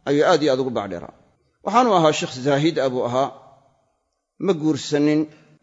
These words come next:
ma tazawaja wa ma tasarra. Qof dumarana ma guursan,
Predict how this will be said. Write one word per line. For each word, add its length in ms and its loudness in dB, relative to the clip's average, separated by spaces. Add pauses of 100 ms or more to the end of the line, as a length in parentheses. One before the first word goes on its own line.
(140)
ma 220 2
tazawaja 680 0
wa 100 2
ma 140 0
tasarra. 540 -8 (840)
Qof 140 -4
dumarana 380 2
ma 120 2
guursan, 480 -4